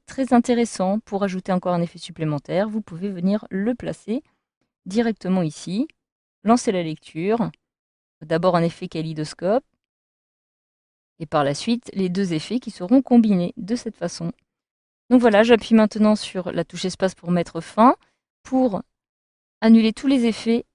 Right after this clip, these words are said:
il vous suffit de venir faire glisser aucun effet sur vos différentes pistes.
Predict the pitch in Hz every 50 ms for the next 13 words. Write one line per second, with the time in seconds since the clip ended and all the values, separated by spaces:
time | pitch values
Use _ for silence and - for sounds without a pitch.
0 | _ _ _ _ _ 208 196 202 196 - - 180 - 240 233 226 202 180 185 185
1 | 196 208 214 214 - - - 262 254 226 208 202 185 - - 208 226 - - -
2 | 285 247 - - 233 208 202 175 165 - - - 160 175 208 - - _ _ _
3 | - - - - 208 202 208 220 262 240 202 - _ _ _ _ _ _ _ _
4 | _ _ _ _ _ 180 185 240 262 262 254 - - 226 196 190 185 - - 185
5 | 175 170 - _ _ 185